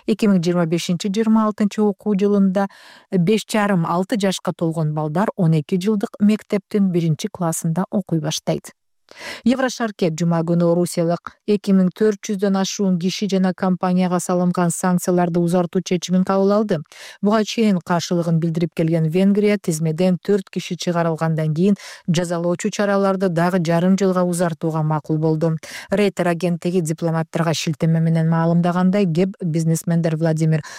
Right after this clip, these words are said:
Рашевский, Вячеслав Кантор, спорт министри Михаил Дегтярев жана олигарх Алишер Усмановдун карындашы тууралуу жүрүүдө.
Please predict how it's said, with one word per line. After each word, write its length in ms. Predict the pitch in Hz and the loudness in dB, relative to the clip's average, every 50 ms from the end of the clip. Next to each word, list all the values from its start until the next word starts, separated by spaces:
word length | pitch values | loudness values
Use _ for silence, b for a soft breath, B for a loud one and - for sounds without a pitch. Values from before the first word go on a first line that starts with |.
| B B | B B
Рашевский, 640 | - 170 156 - - - 226 240 - - - 226 | -2 -2 -2 -2 -2 -2 -2 -2 -2 -4 -4 -2
Вячеслав 460 | 185 165 151 - 170 - - 165 156 147 - | -2 -2 -2 -4 -6 -4 -2 -2 -2 -2 -2
Кантор, 360 | - 196 202 220 - 240 196 | -2 0 0 0 0 -2 -6
спорт 360 | - - - - 170 160 - | -6 -6 -2 -2 -2 -2 0
министри 420 | 170 165 165 165 160 - - - 165 | 0 2 2 2 0 -2 -2 0 2
Михаил 400 | 165 160 156 - 170 165 160 156 | 2 0 0 0 -2 0 0 0
Дегтярев 460 | 151 165 151 - - 185 214 233 220 - | 0 -2 -2 -2 0 0 0 0 0 -2
жана 180 | - 240 247 247 B B B B B | -2 0 0 -2 B B B B B
олигарх 500 | - 220 214 214 202 190 208 208 202 - - | -4 -2 0 0 0 0 0 0 -2 -2 -4
Алишер 400 | 202 190 185 175 - - 190 190 | -2 -2 -2 -2 -2 -4 -2 -2
Усмановдун 640 | 190 - - - 202 202 196 196 185 - - 196 | -4 -4 -4 -4 -2 0 0 0 -2 -2 -4 -6
карындашы 540 | - - 185 175 175 170 170 160 - - 190 | -2 -2 -2 -2 0 -2 -2 -2 -2 -2 -4
тууралуу 440 | 165 - 165 160 160 156 156 160 151 | -4 -4 -4 -2 -2 0 0 -2 -2
жүрүүдө. 460 | 147 160 151 160 160 156 151 170 160 | -2 -2 0 0 0 0 0 -2 -4